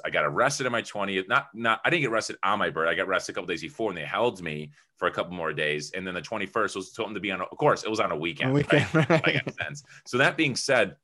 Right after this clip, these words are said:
Speaker 2: Hmm.
Speaker 1: I came home, and I remember just, after your weekend, you miss everybody, including your annoying little sisters, right? So I came home, and I just,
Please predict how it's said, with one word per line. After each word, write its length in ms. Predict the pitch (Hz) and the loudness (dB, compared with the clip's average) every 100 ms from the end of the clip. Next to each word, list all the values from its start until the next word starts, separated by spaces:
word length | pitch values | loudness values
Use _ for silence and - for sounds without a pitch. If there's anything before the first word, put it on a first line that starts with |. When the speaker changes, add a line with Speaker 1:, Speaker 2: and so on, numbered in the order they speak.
| _ | _
Speaker 2:
Hmm. 100 | 107 95 - - - | -14 -14 -16 -10 -4
Speaker 1:
I 80 | 101 | -2
came 240 | 139 139 | 0 2
home, 320 | 107 101 95 - _ | 2 2 0 -6 _
and 480 | 92 95 95 92 92 - - | -4 0 2 2 -2 -8 -2
I 120 | 95 | 0
remember 320 | 98 117 135 | 2 0 0
just, 320 | 107 101 - | -2 -6 -4
after 240 | 135 160 214 | -2 -2 0
your 120 | 180 | 0
weekend, 380 | 98 101 123 113 | 0 -2 -2 -2
you 80 | 101 | 0
miss 240 | 101 - | 0 0
everybody, 400 | 95 95 82 85 | 0 0 -2 -4
including 380 | 110 104 165 151 | -4 -2 0 0
your 100 | 110 | 0
annoying 360 | 104 120 131 | 0 0 0
little 160 | 120 107 | 0 0
sisters, 500 | - 90 - 71 78 | -2 -6 -6 -8 0
right? 180 | 92 95 | 2 2
So 280 | 98 87 - - - | 2 0 0 -10 -10
I 120 | - 107 | -4 0
came 240 | 165 156 | 2 4
home, 400 | 127 117 117 113 | 4 4 4 0
and 400 | - 101 95 92 87 - | -2 0 0 -2 -6 0
I 220 | 87 92 | 2 2
just, 240 | 92 - | 0 -6